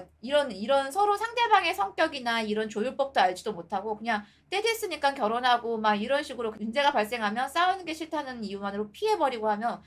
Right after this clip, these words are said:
이게 반드시 불행으로 이어지고 내 새끼한테도 못할 짓이 됩니다. 여러분, 좀 이렇게 연애할 때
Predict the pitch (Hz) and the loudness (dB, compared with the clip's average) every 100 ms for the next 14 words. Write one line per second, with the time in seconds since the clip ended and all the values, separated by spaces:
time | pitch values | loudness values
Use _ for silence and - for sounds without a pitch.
0 | _ _ 254 269 277 247 311 427 370 - | _ _ -6 -2 0 0 2 0 -2 -6
1 | 226 294 285 233 202 214 202 190 220 185 | 0 0 0 -2 0 -2 -2 -8 -8 -6
2 | 208 311 359 330 285 185 175 175 320 - | -6 -6 -4 -4 -6 -10 -12 -8 -8 -8
3 | - 180 185 185 185 - _ _ _ 185 | -16 -14 -14 -14 -16 -18 _ _ _ -4
4 | 196 202 294 - - _ _ _ _ _ | -2 -2 -6 -8 -20 _ _ _ _ _
5 | - 208 180 175 185 180 226 269 294 294 | -8 -6 -6 -6 -4 -2 0 2 0 2
6 | 302 320 | 2 2